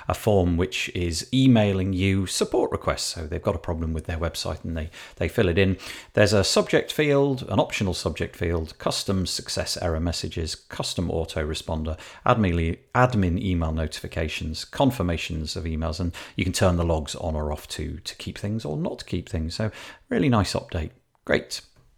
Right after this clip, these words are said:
Oxygen, the page builder, which is becoming increasingly popular, has updated to version three point oh. They've got some, three headline features. They've got deep WooCommerce integration, they've got Gutenberg integration, and they've also got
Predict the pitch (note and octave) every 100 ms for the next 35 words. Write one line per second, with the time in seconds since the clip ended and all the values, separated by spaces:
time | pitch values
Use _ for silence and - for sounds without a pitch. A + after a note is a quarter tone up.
0 | _ _ _ _ _ _ _ - G2 -
1 | A#2 G#2+ F2 D#2+ F#2 E2+ - D#3+ D3+ -
2 | D#3+ G3 A#3 G#3 A2 - G2+ - - A#2
3 | G#2 G2 - A2 - G2+ - - - C#3+
4 | C#3+ - - - F#3 D3+ G#2+ C3+ B2+ -
5 | A2 G#2 - A2+ G2 F2 G#2 G2+ F2 E2+
6 | E2 - - D#3+ D#3 - G2 F#2 - F#3+
7 | E2 A2+ G2+ - E2+ - - - - -
8 | E3 B2 A#2 - G#2 F#2 F2 D3+ C#3+ -
9 | C#3 B2+ - - - - G#2 F#2+ F#2+ F#3
10 | - - A2 C3+ B2+ C3 B2+ B2 A#2 A#2+
11 | A2+ - A#2 B2+ - D#3+ E3+ - F#2 F2
12 | - - C#3 B2+ A2+ G#2+ G2+ G2 - G2+
13 | G2 - F#2+ G#2+ C3 C3 A#2 A2 G#2 -
14 | G2+ - -